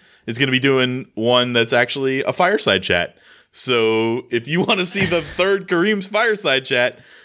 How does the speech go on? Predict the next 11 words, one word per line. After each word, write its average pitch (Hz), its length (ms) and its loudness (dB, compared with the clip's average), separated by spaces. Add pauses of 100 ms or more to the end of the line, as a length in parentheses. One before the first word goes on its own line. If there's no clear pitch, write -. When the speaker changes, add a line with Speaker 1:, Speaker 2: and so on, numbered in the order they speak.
(100)
Speaker 1:
he's 196 260 0
gonna 202 160 0
be 185 100 0
having 175 180 -2
a 156 40 -6
fireside 147 480 0
chat 123 260 0
with, 117 280 -6
uh, 104 560 2
Charles 143 360 0
Hoskinson 127 720 -4